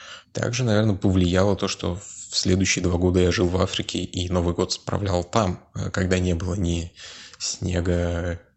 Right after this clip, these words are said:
м, ни елок, в принципе. Две тысячи девятый год я вообще встретил довольно <laughs> грустно. Забавно, что со временем пустоту от новогоднего настроения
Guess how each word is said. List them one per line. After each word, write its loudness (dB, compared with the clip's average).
м, -4
ни 6
елок, 2
в -12
принципе. -6
Две 0
тысячи -2
девятый 2
год 0
я -2
вообще -2
встретил 0
довольно 2
<laughs> 4
грустно. 2
Забавно, 2
что -2
со -2
временем 2
пустоту 0
от -2
новогоднего 0
настроения 0